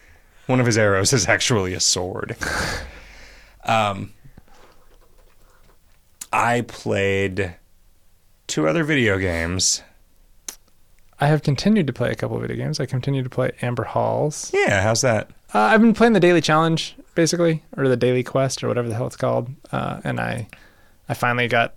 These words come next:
Speaker 2: a perfect score and, and survived the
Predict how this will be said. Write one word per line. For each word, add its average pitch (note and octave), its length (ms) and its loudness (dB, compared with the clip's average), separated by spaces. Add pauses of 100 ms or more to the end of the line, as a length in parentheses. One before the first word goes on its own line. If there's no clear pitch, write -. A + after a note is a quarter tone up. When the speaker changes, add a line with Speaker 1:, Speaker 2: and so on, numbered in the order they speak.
(100)
Speaker 2:
a B2 300 0
perfect - 420 -6
score A2+ 640 0 (640)
and, A2+ 260 -4 (280)
and A2+ 140 -4
survived A2+ 520 -2
the A2+ 180 -4